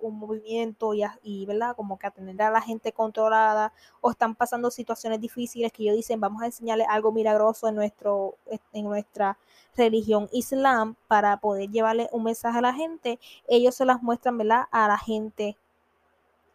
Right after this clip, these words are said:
este manto. Pero mientras no se le enseña a nadie y está custodiada, obviamente, para que,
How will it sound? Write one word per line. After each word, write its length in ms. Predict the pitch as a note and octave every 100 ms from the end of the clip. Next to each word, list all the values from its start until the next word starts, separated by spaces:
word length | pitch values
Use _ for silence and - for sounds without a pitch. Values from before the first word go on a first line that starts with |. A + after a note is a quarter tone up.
| -
este 460 | - A3 G#3 _ A3
manto. 520 | G#3+ F#3+ F3 - - - - _
Pero 260 | - B3+ B3
mientras 600 | B3+ D#4 E4 D4+ D4 D4
no 140 | A3
se 120 | G#3 A3+
le 80 |
enseña 360 | A#3 A#3 A3 A#3
a 120 | - A#3
nadie 560 | A3+ G#3 G#3 B3 E4+ - _ _
y 100 | -
está 200 | C#4 -
custodiada, 640 | A#3 B3 - B3 A3 G#3 A3
obviamente, 680 | - G3+ G3+ A3+ C#4 C4+ C#4+
para 220 | B3+ A3
que, 240 | G#3+ G#3+